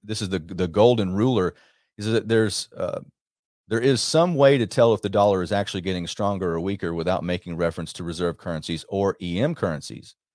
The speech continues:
The answer is gold. Think of gold as a ruler that measures dollar strength and weakness. Gold is not a currency.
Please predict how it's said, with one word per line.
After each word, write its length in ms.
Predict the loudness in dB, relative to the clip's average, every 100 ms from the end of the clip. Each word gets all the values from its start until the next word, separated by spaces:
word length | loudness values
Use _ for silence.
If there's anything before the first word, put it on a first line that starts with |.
| _ _ _ _ _
The 120 | 0
answer 340 | 2 2 0 -2
is 140 | -4
gold. 520 | -2 2 4 2 -4 -18 _ _ _ _ _ _ _ _ _ -4
Think 180 | 0 0
of 100 | 6
gold 280 | 8 8 4
as 120 | 0
a 80 | 0
ruler 420 | 2 4 4 2
that 140 | -2
measures 400 | -2 -2 -2 -6
dollar 380 | 0 2 4 0
strength 480 | -4 -4 -4 -6 _
and 260 | -6 -6 -4
weakness. 440 | -4 -6 -10 -6
Gold 300 | 2 4 4
is 120 | 0
not 220 | 0 0 -2
a 40 |
currency. 640 | -4 -4 -4 -4 -10 -20